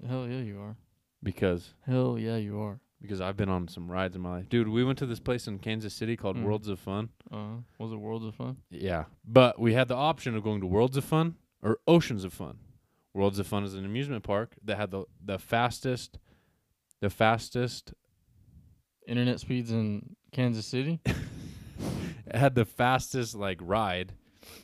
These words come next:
Speaker 2: in, I don't know, like,
Speaker 1: In
Speaker 2: west of the
Speaker 1: Northwest
Speaker 2: Missis-,
Speaker 1: Territories?
Speaker 2: no, like, west of the Mississippi or something like that.
Speaker 1: On the east side of the Pecos?
Speaker 2: Yeah. <laughs>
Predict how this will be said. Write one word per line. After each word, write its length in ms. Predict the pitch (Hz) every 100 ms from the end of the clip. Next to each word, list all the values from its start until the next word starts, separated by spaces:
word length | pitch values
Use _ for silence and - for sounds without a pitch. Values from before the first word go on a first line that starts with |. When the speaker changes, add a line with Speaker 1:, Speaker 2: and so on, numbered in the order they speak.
| _ _
Speaker 2:
in, 960 | 104 101 98 95 92 87 87 85 80 80 _ _
I 80 | 92
don't 80 | 95
know, 100 | 87
like, 160 | 87 85
Speaker 1:
In 60 |
Speaker 2:
west 240 | 90 98 117
of 80 | 117
the 40 | 98
Speaker 1:
Northwest 220 | 98 107
Speaker 2:
Missis-, 160 | 92
Speaker 1:
Territories? 540 | 120 120 - 139 147 - - -
Speaker 2:
no, 180 | 98 90
like, 140 | 92
west 280 | 98 98 -
of 40 | 101
the 40 |
Mississippi 480 | 95 90 87 95 90
or 40 | 87
something 260 | - 85
like 60 | -
that. 120 | - - _ _ - - - - - - _ _ _ _ _ _
Speaker 1:
On 120 | 143
the 80 | 147
east 180 | 139 151
side 180 | 147 147
of 60 |
the 60 | 139
Pecos? 520 | - 143 - 170 - _
Speaker 2:
Yeah. 160 | 110
<laughs> 40 | -